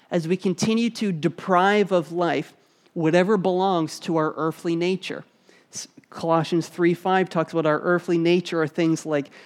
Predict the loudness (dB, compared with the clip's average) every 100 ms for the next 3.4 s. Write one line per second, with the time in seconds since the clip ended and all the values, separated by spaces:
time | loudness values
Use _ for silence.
0 | -18 -6 -2 -2 0 2 2 2 4 4
1 | 4 0 -2 -10 _ _ _ _ _ 2
2 | 2 2 2 4 4 4 -2 -8 -4 2
3 | 4 2 -4 -14